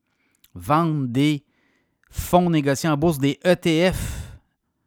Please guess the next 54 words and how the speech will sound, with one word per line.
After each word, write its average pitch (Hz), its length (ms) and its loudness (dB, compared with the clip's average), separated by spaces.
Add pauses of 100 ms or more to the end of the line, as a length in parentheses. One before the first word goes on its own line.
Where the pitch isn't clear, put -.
(160)
de 131 100 0
Bitcoin 139 500 0
au 147 120 4
comptant. 175 560 0
On 139 100 2
les 170 240 4
a 262 40 6
au 277 60 2
Canada. 175 520 0
On 127 160 0
a 151 80 -2
des, 147 300 -2
euh, 131 260 -2
des 127 120 -10
possibilités 151 440 -8
d'acheter 170 300 -4
des 139 340 -4 (680)
fonds 165 240 -4
négociés 147 400 -4
en 143 80 -2
bourse, 151 220 -4
des 127 180 0
E 131 60 -2
T 139 280 -2
F, - 260 -12
euh, 113 160 -4
Bitcoin, 147 680 -4
Ethereum 139 640 -2
notamment. 131 540 -2 (460)
Mais 127 160 0
aux 139 160 -2
États-Unis, 160 500 0
on 214 80 2
n'a 151 160 4
pas 190 240 2
ça. 156 340 0
Et 120 140 -2
la 135 180 0
S 175 240 -2
E 160 60 -2
C, 202 320 -4
la, 123 220 -2
la, 110 160 -6
la, 110 180 -8
la - 1080 -20
Security 135 540 -6
and 160 60 -2
Exchange 156 440 -4
Commission, 131 420 -2
le, 143 120 -2
le 113 160 -2
gendarme 139 420 0
des 127 140 0
marchés 143 500 -2